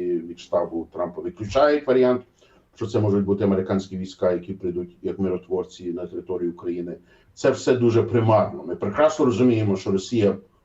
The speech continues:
буде продовжувати далі тиснути, не тільки гібридно,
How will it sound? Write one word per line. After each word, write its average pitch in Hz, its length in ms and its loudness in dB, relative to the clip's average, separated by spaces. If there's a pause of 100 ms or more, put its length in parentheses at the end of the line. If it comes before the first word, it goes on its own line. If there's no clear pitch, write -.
(120)
буде 107 180 2
продовжувати 98 640 2
далі 95 280 0
тиснути, 107 640 -2
не 95 80 2
тільки 101 320 -2
гібридно, 107 680 0